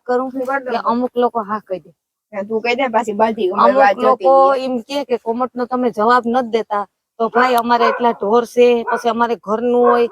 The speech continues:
Speaker 1: કૃષ્ણાને Instagram-માં વીડિયો બનાવવાનો હોય, Facebook-માં વીડિયો બનાવવાનો હોય, પછી YouTube-માં વીડિયો બનાવવાનો, એડિટિંગ, અપલોડ, બધું એને ભેગું
Speaker 2: એ
Speaker 1: કરવાનું,
Speaker 2: બધુંય
Speaker 1: નોખું કરવું,
Speaker 2: મારે
Speaker 1: બધી
Speaker 2: ભેગું નોખું
Speaker 1: જવાબદારી
Speaker 2: કરવું.
Speaker 1: કૃષ્ણાની છે. તો
Speaker 2: મેં
Speaker 1: મારા
Speaker 2: ત્રીજી
Speaker 1: ભાઈ
Speaker 2: વાત,
Speaker 1: માફ કરજો તમે.
Speaker 2: બીજી વાત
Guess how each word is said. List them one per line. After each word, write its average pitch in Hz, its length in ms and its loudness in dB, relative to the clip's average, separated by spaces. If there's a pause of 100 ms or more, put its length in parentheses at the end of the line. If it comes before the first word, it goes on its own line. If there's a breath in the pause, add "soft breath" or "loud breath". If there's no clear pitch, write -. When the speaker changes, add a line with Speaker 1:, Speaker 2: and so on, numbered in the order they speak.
(260)
Speaker 1:
કૃષ્ણાને 254 460 -4
Instagram-માં 247 680 0
વીડિયો 240 300 0
બનાવવાનો 240 500 0
હોય, 233 100 -2 (120)
Facebook-માં 240 520 -2
વીડિયો 233 300 0
બનાવવાનો 233 640 2
હોય, 233 160 0
પછી 226 380 -8
YouTube-માં 233 460 -4
વીડિયો 233 260 0
બનાવવાનો, 233 440 2
એડિટિંગ, 247 680 2
અપલોડ, 247 480 4 (460)
બધું 262 380 2
એને 269 400 0 (360)
ભેગું 269 320 4
Speaker 2:
એ - 20 -2
Speaker 1:
કરવાનું, 262 280 4
Speaker 2:
બધુંય - 120 6
Speaker 1:
નોખું 311 280 4
કરવું, 392 180 2
Speaker 2:
મારે 349 300 4
Speaker 1:
બધી 320 260 6
Speaker 2:
ભેગું 320 180 4
નોખું 330 300 4
Speaker 1:
જવાબદારી 330 220 4
Speaker 2:
કરવું. 339 160 -2
Speaker 1:
કૃષ્ણાની 285 340 -6
છે. 294 140 -8
તો 277 100 -10
Speaker 2:
મેં 480 140 0
Speaker 1:
મારા 247 140 4
Speaker 2:
ત્રીજી 349 140 0
Speaker 1:
ભાઈ 214 120 4
Speaker 2:
વાત, 247 220 6
Speaker 1:
માફ - 180 4 (120)
કરજો 214 300 -8
તમે. 196 200 -14
Speaker 2:
બીજી 349 300 -2
વાત 269 220 0